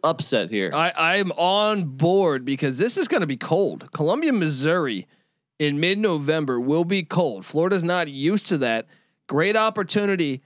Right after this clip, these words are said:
Speaker 2: for, for Missouri. And la-, last year, remember, they also, they lost in the Swamp, but Drinkwitz, he couldn't even install his full offense.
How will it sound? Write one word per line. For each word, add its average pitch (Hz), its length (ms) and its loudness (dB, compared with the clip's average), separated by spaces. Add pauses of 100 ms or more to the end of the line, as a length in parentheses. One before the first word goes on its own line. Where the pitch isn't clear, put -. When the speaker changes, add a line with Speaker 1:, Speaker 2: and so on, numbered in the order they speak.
(400)
Speaker 2:
for, 151 400 0
for 151 240 0
Missouri. 147 540 2
And 143 120 0
la-, 160 160 0
last 160 340 0
year, 220 100 2
remember, 214 240 0
they 208 100 2
also, 202 260 0
they 180 120 0
lost 226 260 0
in 220 80 -2
the 170 80 0
Swamp, 240 340 0
but 185 120 -2
Drinkwitz, 233 500 0 (920)
he 254 260 2
couldn't 294 240 0
even 254 180 0
install 240 420 2
his 208 120 0
full 190 400 2
offense. 214 480 0